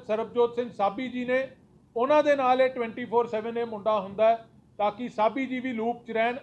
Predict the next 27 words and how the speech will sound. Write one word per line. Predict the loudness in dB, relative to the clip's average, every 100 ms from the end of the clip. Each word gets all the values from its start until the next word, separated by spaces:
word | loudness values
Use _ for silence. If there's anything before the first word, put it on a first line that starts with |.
| -8
ਅਸੀਂ | -8 -8
ਫਾਲੋ | -2 2 4 6
ਅੱਪ | 4 2
ਟਾਈਮਲੀ | -4 -4 -8 -4
ਕਰ | -2 -2
ਸਕੀਏ। | -4 -10 -6 -4
ਇਹਦਾ | -2 0 0
ਨੰਬਰ | -2 -4 0
ਹੈ | 0 0 -4 -14 _ _ _ _ _
ਏਟ | 4 8 8 4 -4
ਫੋਰ | 4 8 8 6 0
ਟੂ | -6
ਸੈਵਨ | -2 -2 -2 -4 2
ਫਾਈਵ | 4 4 2 -8 -20 -20 _ _ _ _ _ 2
ਡਬਲ | 4 6 6 2
ਫੋਰ | 4 8 8 6 0 _ _ 0
ਸੈਵਨ | 2 2 -2
ਸਿਕਸ | -4 -2 -2 -4 -8
ਥ੍ਰੀ, | -6 -6 -8 -16 -20 -20 -20 _ -6
ਚੁਰਾਸੀ | 2 4 2 -2 -4 -2 -4 -10 -2
ਦੋ | 2 4
ਸੌ | 4 2
ਪਝੱਤਰ, | 2 -2 -4 -2 2 2 2 -4 -20 _ _ _ _ _ _ _ _ _ -6
ਚੁਤਾਲੀ | -2 4 6 6 4 -2 -4 -10 -4
ਸੱਤ | -2 -2 0
ਸੌ | 2 2 0
ਤਰੇਹਠ। | 4 6 6